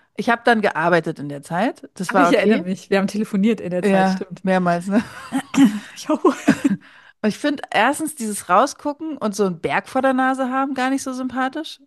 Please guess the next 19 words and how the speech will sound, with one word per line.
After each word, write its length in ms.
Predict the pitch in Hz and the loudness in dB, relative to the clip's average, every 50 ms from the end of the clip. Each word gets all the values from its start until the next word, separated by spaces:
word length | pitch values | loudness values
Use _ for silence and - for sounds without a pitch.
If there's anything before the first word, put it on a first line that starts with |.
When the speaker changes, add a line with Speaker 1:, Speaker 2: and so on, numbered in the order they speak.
| _ _ _ _ _ | _ _ _ _ _
Speaker 1:
Ich 140 | - 165 - | -12 -4 0
weiß, 240 | 180 175 196 220 - | 2 2 2 2 0
es 120 | 202 - | -4 -8
gibt 140 | - 175 - | -10 -12 -10
viele 200 | - - 208 220 | -6 -4 -2 0
Menschen, 280 | 202 202 196 196 214 185 | 0 0 -2 -2 -4 -8
die 140 | 175 170 | -6 -6
sind 300 | 170 160 165 190 196 - | -6 -2 -2 -2 -2 0
gerne 260 | - 160 151 170 202 220 | 0 2 2 2 2 2
in 60 | 226 | 2
den 140 | 240 226 208 | 0 0 2
Bergen 280 | 202 202 214 247 240 | 2 2 2 2 0
und 160 | 170 175 170 - - - - _ _ | -2 -4 -6 -8 -12 -20 -20 _ _
ja, 260 | - 143 147 180 190 | -6 0 2 2 2
so 180 | 185 190 175 160 | 2 2 0 0
wandern 360 | 165 170 185 208 233 233 220 | 0 0 2 2 2 2 0
gehen 240 | 202 214 214 202 - | 0 -2 -2 -2 -4
in 140 | - 180 175 | -4 -6 -4
so 200 | 170 165 151 | -4 -6 -6